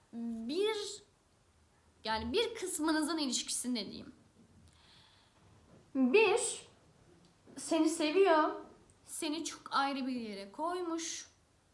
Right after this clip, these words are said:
Senin en iyisini hak ettiğini düşünüyor. O yüzden çabalıyor. Sana layık olmaya çalışıyor. Ve bunun için önce bir kendisine güvenmesi gerekiyor. Şu en başı bir hatırlayın bakın.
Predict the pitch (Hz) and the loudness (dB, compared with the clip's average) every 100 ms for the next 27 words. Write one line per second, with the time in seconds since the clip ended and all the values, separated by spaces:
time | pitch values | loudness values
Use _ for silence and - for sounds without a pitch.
0 | _ _ _ - - 339 359 - 415 427 | _ _ _ -12 -6 -4 -4 -4 -2 0
1 | 339 269 240 214 220 214 208 - 196 233 | -2 -2 -6 -8 -8 -12 -14 -14 -14 -12
2 | 254 - 330 339 320 311 285 220 196 202 | -12 -10 -8 -8 -8 -6 -6 -6 -8 -10
3 | - 269 285 311 349 320 320 320 320 330 | -10 -8 -6 -6 -8 -6 -2 0 0 -2
4 | 285 269 247 196 185 208 - 330 381 - | -6 -6 -6 -6 -10 -12 -10 -6 -4 -2
5 | 381 330 330 330 - _ _ _ 254 262 | 0 0 -2 -6 -20 _ _ _ -8 -4
6 | 403 339 359 277 254 392 453 403 285 - | -2 -2 -4 -6 -4 -4 -4 -4 -6 -4
7 | 262 285 - - - - 415 359 392 - | -4 -6 -10 -18 -12 -6 -4 -4 -6 -4
8 | 330 311 311 339 320 262 196 - 240 - | -4 -4 -4 -6 -6 -4 -6 -8 -14 -12
9 | 196 160 240 247 - 285 311 269 269 302 | -14 -12 -12 -12 -6 -4 -2 -2 -2 -4
10 | 320 302 302 285 262 202 - - 233 | -4 -6 -6 -4 -4 -6 -10 -14 -18